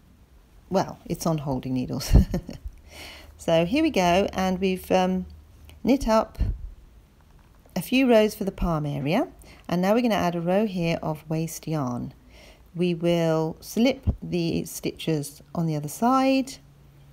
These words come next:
and then we will add one row of plain knitting. So here I have already done that, so I've added one row of waste yarn,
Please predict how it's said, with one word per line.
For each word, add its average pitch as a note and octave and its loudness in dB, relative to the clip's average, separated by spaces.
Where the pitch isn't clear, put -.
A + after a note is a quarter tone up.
and E3+ -2
then G3 2
we G#3+ 0
will G3 -2
add D#3+ -4
one G#3+ 2
row E3 0
of D3+ -8
plain D#3 -2
knitting. C#3+ -8
So D#3+ -2
here F#3 0
I E3+ -2
have E3 -4
already E3+ 0
done D#3+ 0
that, D#3+ -4
so - -4
I've E3+ -2
added E3 -2
one A3 0
row G#3 0
of F3+ -8
waste D#3+ -4
yarn, C#3+ -4